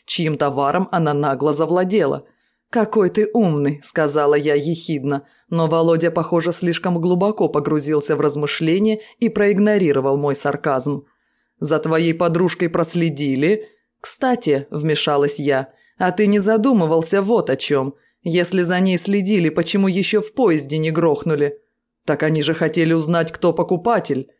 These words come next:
Порошин предложил самую простую версию. «Не знаю»,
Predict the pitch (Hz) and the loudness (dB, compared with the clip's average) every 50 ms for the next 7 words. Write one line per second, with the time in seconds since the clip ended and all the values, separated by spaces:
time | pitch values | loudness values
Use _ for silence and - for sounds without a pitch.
0 | _ _ _ _ - 175 156 151 151 143 139 - - 196 190 - 196 180 156 175 | _ _ _ _ -4 -2 0 2 2 2 2 2 0 -2 0 0 -2 0 0 0
1 | 170 160 165 175 170 165 - - 165 147 143 147 165 190 196 - 175 151 - - | 0 0 0 0 0 0 0 0 0 0 0 0 0 -2 0 -2 -2 -2 -2 -2
2 | - - 151 147 156 156 156 165 143 123 - - - 139 131 139 143 - _ _ | -2 -2 0 0 0 0 0 0 0 0 0 -2 -2 -2 -2 -4 -4 -10 _ _
3 | _ _ _ _ _ _ - 196 202 196 190 180 190 220 220 185 151 135 127 143 | _ _ _ _ _ _ -2 0 0 0 0 2 2 2 2 2 2 0 0 -2